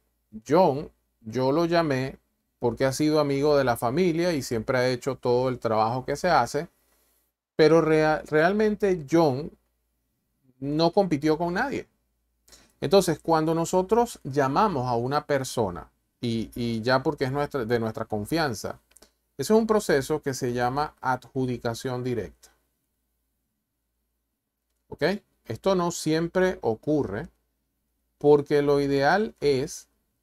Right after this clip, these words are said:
que tenga yo al menos,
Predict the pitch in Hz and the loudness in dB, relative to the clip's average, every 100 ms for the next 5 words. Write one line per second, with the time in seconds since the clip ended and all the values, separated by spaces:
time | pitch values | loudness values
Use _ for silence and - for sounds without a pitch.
0 | _ _ 143 147 175 - _ _ _ _ | _ _ 2 2 2 -6 _ _ _ _
1 | _ _ _ _ _ _ - 151 156 170 | _ _ _ _ _ _ -2 0 0 0
2 | 160 147 151 _ _ _ _ _ _ _ | 4 4 2 _ _ _ _ _ _ _
3 | _ 120 123 131 139 151 156 | _ 0 0 -2 -2 -4 -4